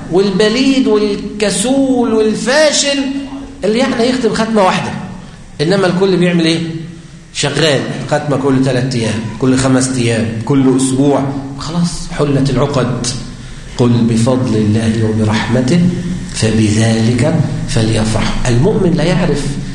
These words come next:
الحزن، ولا يعرف الهم، ولا يعرف التشاؤم،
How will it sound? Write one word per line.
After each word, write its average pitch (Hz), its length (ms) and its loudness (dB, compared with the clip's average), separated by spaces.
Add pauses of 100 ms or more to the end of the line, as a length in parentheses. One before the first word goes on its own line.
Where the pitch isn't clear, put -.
(360)
الحزن، 120 560 2 (800)
ولا 120 160 2
يعرف 135 480 2 (260)
الهم، 127 680 2 (640)
ولا 127 220 2
يعرف 139 500 2 (320)
التشاؤم، 120 1040 0